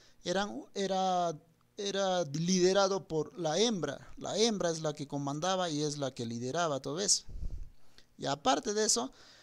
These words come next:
vemos que en comparación con el chimpancé, el chimpancé todavía sigue teniendo el dedo pulgar del pie oponible, o sea que está separado, y por lo tanto el chimpancé puede coger, este, los palos, las ramas con el pie,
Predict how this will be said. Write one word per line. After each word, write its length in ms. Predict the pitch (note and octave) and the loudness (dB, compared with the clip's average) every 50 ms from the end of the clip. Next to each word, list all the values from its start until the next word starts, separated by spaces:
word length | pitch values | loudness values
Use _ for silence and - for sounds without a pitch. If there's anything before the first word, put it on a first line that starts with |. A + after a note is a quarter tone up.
| - - - | -20 -20 -6
vemos 360 | D#3+ F3+ G#3 G#3 G#3 F#3+ - | -4 -4 -2 0 0 0 0
que 160 | - E3 D#3 | 0 0 -4
en 100 | D3 C#3 | -4 -4
comparación 640 | - D#3 D3 C#3 C#3 D#3 D#3 E3 E3 - D4+ D#4+ D4+ | -6 -8 -8 -4 -2 0 2 2 2 2 2 0 -6
con 180 | C#4 A3 F#3 | -6 -8 -8
el 120 | F#3 F3+ E3 | -8 -2 -2
chimpancé, 760 | - F3+ F3+ F3 D#3 F3+ F3 F3+ F3+ - C4 D4+ - - | -2 -2 -2 -4 -4 -4 0 2 2 2 2 0 -4 -6
el 80 | F3+ F3+ | -8 -4
chimpancé 540 | - - F#3+ F#3 E3 G3 F#3+ F3+ - A#3 A3 | -4 -4 -4 -2 -2 -2 0 2 2 0 0
todavía 400 | - G3+ F3+ F3+ F3+ F#3 F#3+ F#3 | -2 -4 -6 -4 -2 -2 0 2
sigue 260 | F#3 - F#3+ F3+ E3+ | 2 2 2 0 -4
teniendo 500 | F3 F3+ E3+ F3 F3 F3 F3 F3 E3 E3+ | -4 -6 -8 -8 -8 -8 -10 -8 -6 -6
el 300 | E3 D3 C#3 - - B2+ | -6 -6 -8 -10 -12 -2
dedo 320 | C#3 F3+ G#3+ G#3+ G#3 F3 D#3 - | 2 2 2 2 2 -2 -2 -4
pulgar 420 | - D3+ D3 C#3+ C#3 G3 A3 A3 | -4 -2 -2 2 4 4 4 4
del 160 | E3+ E3 D#3 D3+ | 2 -4 -6 -4
pie 320 | _ A#3 B3 F4 G#4 - - - - - _ _ _ _ | _ -2 -2 -2 -2 -4 -10 -20 -20 -20 _ _ _ _
oponible, 720 | - D3 C#3 - D3+ D#3+ F3 G3 G#3 F3+ C#3 A#2+ G#2+ - | -6 -6 -4 -2 -2 -2 0 0 0 0 0 -2 -6 -8
o 40 | - | -8
sea 200 | - - D#3+ C#3+ | -6 -6 -6 -6
que 80 | - C#3+ | -4 -8
está 200 | C3+ - F#3 F3 | -4 -2 0 2
separado, 680 | - D#3 C#3+ - C#3+ C#3+ D#3+ F3+ E3 C#3 G#2+ - - - | 2 0 0 -4 -4 0 2 2 0 0 -4 -8 -14 -16
y 120 | - D3+ | -16 -14
por 180 | - E3+ E3 D#3+ | -8 -6 -4 -2
lo 140 | E3+ F3+ F3+ | -2 -2 -2
tanto 320 | G#3+ G#3+ G#3+ G3+ F#3 A3 | -2 -2 -2 -4 -6 -8
el 80 | G3 F#3 | -6 -6
chimpancé 520 | - E3+ D#3+ D3+ E3 E3 D#3+ D#3 G#3+ G3+ | -6 -8 -6 -4 -4 -4 -2 -2 -2 -2
puede 300 | D#3+ - G#3 G3 F#3 E3 | -2 -4 -2 -2 -2 -2
coger, 420 | D#3 D#3+ D3+ - F#3+ F#3+ F#3+ F#3 - - - - - - _ - - _ _ - | -4 -6 -4 -2 -4 -4 -4 -8 -14 -20 -20 -20 -20 -20 _ -20 -20 _ _ -12
este, 920 | - C3+ C3+ C3 - - _ C#3 C3+ C3 C3 C3 C3 B2+ B2+ B2+ B2+ C3 | -10 -4 -4 -4 -4 -4 _ -8 -6 -6 -6 -8 -8 -8 -8 -8 -10 -10
los 200 | B2+ B2 B2+ - | -8 -8 -8 -8
palos, 800 | - _ D#3 D3 D3+ E3+ F#3+ G#3 G3 F3 E3+ E3+ F3+ - - - _ | -8 _ -4 -2 0 2 2 2 2 0 -4 -6 -6 -8 -8 -10 _
las 160 | - - A#2+ | -14 -12 -6
ramas 600 | C#3 E3+ G3 G3+ G#3 G3 F#3+ G3 G3+ - - - | -2 0 0 0 0 -2 -4 -2 0 0 0 -2
con 200 | - - D3 D3 | -4 -8 -6 -6
el 120 | D3+ E3+ D#3+ | -6 -6 -4
pie, 380 | - C4+ C4+ C4 F#3 C3 B2+ | -2 0 0 0 -2 -4 -6